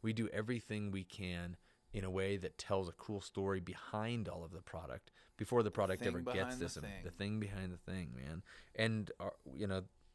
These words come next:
Speaker 1: we're at the point, there's a thing behind the thing behind the thing. You know, there's a, the reason that why we did it was to be a part and to make a culture better that we saw exist, to fan the flames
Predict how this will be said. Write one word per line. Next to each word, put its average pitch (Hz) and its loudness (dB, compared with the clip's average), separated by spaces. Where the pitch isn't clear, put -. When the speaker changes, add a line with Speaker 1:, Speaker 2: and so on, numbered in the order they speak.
Speaker 1:
we're 123 6
at - 4
the - -12
point, 90 -4
there's 123 6
a 98 2
thing 123 -2
behind 104 0
the 87 -4
thing 110 -2
behind 95 -2
the 87 -6
thing. 95 -4
You 95 2
know, 87 0
there's 98 2
a, 95 0
the 92 0
reason 107 0
that 95 -4
why 98 2
we 95 -4
did 92 -2
it 95 -2
was 92 -10
to 87 -4
be 90 -4
a 76 -4
part 90 0
and 90 -8
to 82 -6
make 92 -2
a 87 -10
culture 87 -4
better 90 -2
that 67 -8
we 85 -6
saw 85 -6
exist, - -12
to 95 -2
fan 95 2
the 90 0
flames 67 -8